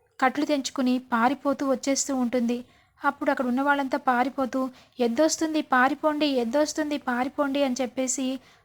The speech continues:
అరుస్తూ ఉండగా, ఊరి జనాలందరూ కూడా దేవుని పల్లకీ సేవ మోస్తూ ఉండగా పారిపోవాలని ట్రై చేస్తారు. ఇంకా ఎద్దు స్పీడ్గా వచ్చేస్తుంది. వెంకీ ఒక్కసారిగా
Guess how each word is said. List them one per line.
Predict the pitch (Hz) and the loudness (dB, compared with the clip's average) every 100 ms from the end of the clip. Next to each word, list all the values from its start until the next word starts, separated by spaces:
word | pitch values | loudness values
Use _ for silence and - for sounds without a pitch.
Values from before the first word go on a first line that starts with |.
| - | -2
అరుస్తూ | 240 277 - 285 | 0 0 -2 -2
ఉండగా, | 262 262 247 240 247 - _ - | 0 0 0 0 -4 -10 _ -2
ఊరి | 294 | 0
జనాలందరూ | 294 285 277 262 254 269 | 2 2 2 2 0 -2
కూడా | 269 254 247 240 247 _ _ 233 | -2 0 0 0 -4 _ _ 0
దేవుని | 262 302 320 | 2 2 -2
పల్లకీ | 302 254 247 254 | 0 0 0 -4
సేవ | 311 302 285 | -4 -2 -2
మోస్తూ | 262 247 254 - 285 | -2 -2 -4 -4 -4
ఉండగా | 254 254 240 240 240 - _ _ | -2 -2 0 -2 -2 -8 _ _
పారిపోవాలని | 269 285 302 302 285 269 269 | 0 0 2 0 2 -2 -4
ట్రై | - 247 | -2 -2
చేస్తారు. | 240 269 254 - 240 226 - _ _ _ | 0 -2 -2 0 0 -2 -8 _ _ _
ఇంకా | 302 302 269 | -4 0 2
ఎద్దు | 247 240 285 | 2 0 0
స్పీడ్గా | 269 - 262 302 302 302 | -4 -4 -4 -2 -2 0
వచ్చేస్తుంది. | 262 - 269 254 262 240 240 - _ _ _ _ | -2 -2 -2 -2 -2 -2 -2 -6 _ _ _ _
వెంకీ | 247 269 269 285 269 269 _ - _ - | -2 -2 -2 -2 -2 -4 _ -20 _ -10
ఒక్కసారిగా | 240 302 - 285 277 262 | -6 -4 0 0 0 0